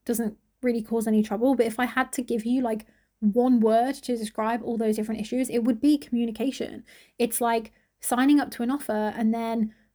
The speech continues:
not receiving a confirmation, so not knowing if it went through or not. That's communication. It's messaging somebody with a question and then a week later you haven't had a response, so you have to follow up with them.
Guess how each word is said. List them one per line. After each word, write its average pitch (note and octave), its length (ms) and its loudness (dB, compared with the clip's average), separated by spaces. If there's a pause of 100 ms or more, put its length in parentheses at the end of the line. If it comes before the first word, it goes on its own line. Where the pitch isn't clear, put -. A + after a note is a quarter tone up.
(160)
not A#3+ 340 4
receiving A#3 540 2
a A3 60 -2
confirmation, A#3+ 680 0
so G#3+ 120 0
not A#3 280 -2
knowing A#3 300 4
if A3+ 140 0
it A#3+ 40 2
went A#3+ 180 0
through C#4 180 4
or A3 60 -2
not. G#3+ 260 -6 (500)
That's A3 180 -8
communication. A#3+ 840 2 (280)
It's A3+ 540 -2
messaging C4+ 480 2
somebody A#3 480 0 (800)
with B3 160 2
a A#3+ 40 2
question C#4 720 2 (400)
and C4 160 4
then A#3+ 340 4
a B3 80 -2
week C#4 220 4
later C#4+ 320 4
you B3 120 0
haven't B3 180 0
had A#3 120 0
a A#3 40 0
response, A#3 420 -2
so B3+ 80 -2
you B3 80 0
have A#3+ 160 -2
to - 80 -16
follow C4+ 220 4
up C#4+ 100 2
with G#3+ 100 -12
them. - 300 -8